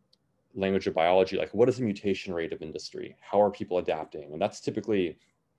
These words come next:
done through research and development. And unfortunately, in many cases,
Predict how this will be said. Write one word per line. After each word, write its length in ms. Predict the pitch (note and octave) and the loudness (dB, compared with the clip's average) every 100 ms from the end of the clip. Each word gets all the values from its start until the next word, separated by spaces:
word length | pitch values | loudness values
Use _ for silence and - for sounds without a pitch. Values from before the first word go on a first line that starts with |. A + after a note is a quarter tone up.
| _ _ _ G#2 | _ _ _ -2
done 260 | G2+ G2 F#2 | 2 4 2
through 160 | G2 | 0
research 360 | F#2+ F#2 F#2+ - | -2 -2 -4 -6
and 80 | E2 | -4
development. 540 | D#2+ D#2 D#2+ - - _ _ _ _ | -2 -2 -4 -12 -18 _ _ _ _
And 420 | F#2 F2 E2 D#2+ - _ _ _ _ - | 0 0 0 -4 -10 _ _ _ _ -4
unfortunately, 720 | G2+ C#3 E3 - F#2+ E2 - | 0 4 4 4 0 0 -4
in 120 | F#2 | -4
many 200 | E2+ E2+ | -2 -2
cases, 600 | E2 F#2 E2+ F#2 E2+ - | -2 -4 -4 -6 -8 -10